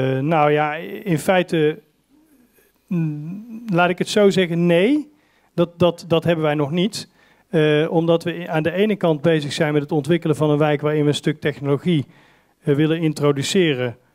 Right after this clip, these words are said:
eh, die nieuw is. En dat zal aan de ene kant zijn dat wij moeten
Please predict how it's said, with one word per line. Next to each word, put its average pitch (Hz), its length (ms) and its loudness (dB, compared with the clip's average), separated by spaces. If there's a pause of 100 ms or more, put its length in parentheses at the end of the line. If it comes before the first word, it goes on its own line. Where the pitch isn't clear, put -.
(360)
eh, 147 180 2
die 135 120 -2
nieuw 151 240 0
is. - 460 -4 (580)
En 165 160 -2
dat 156 160 0
zal 156 300 0
aan 143 120 -4
de 156 120 -4
ene 202 260 2
kant 143 280 -2
zijn 135 280 -2
dat 135 140 -2
wij 151 200 0
moeten 147 260 -2